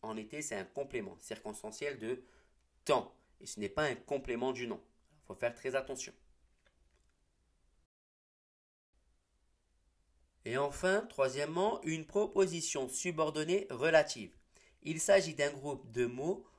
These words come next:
organisés autour d'un verbe conjugué et introduit par un pronom relatif qui, que, dont, ou où, et cetera. Exemple, le voyage que je venais de faire était magnifique.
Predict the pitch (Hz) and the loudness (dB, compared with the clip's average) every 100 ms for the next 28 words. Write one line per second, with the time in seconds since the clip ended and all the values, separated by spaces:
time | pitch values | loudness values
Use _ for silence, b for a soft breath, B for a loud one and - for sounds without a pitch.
0 | B 175 175 180 170 175 175 160 151 143 | B 8 8 6 2 2 2 0 0 -4
1 | 131 127 123 120 135 120 - 147 139 127 | -2 0 0 0 2 2 -2 -8 -6 -8
2 | 127 147 185 B B B - 123 - 190 | -6 -4 -4 B B B -4 -4 0 2
3 | 202 196 156 143 175 - 131 120 113 - | 0 0 -6 -4 -6 -2 -2 -2 -6 -6
4 | 151 131 110 120 120 117 165 190 - - | -2 -2 0 2 2 2 -6 -8 -10 -10
5 | 170 202 b b b - 170 185 196 _ | -8 -8 b b b -2 4 4 2 _
6 | - 139 165 202 - _ _ - _ _ | -4 0 0 0 -8 _ _ -20 _ _
7 | _ - 117 - 180 165 - _ _ - | _ -8 -8 2 4 4 0 _ _ -10
8 | - 147 123 92 - - 120 135 196 233 | -6 -2 -2 -2 -8 -4 -2 4 4 2
9 | - _ _ _ _ b b b b b | -12 _ _ _ _ b b b b b
10 | 107 135 135 165 180 202 - - 190 214 | 0 2 4 4 6 4 0 4 6 6
11 | 254 240 165 107 131 123 156 180 135 127 | 2 -8 -10 -2 -2 0 0 0 -2 0
12 | 147 156 156 - 117 - 143 151 - 110 | 2 2 0 -4 -4 -2 -4 -6 -12 -4
13 | 117 123 120 110 113 - - | 2 2 2 -8 -14 -18 -20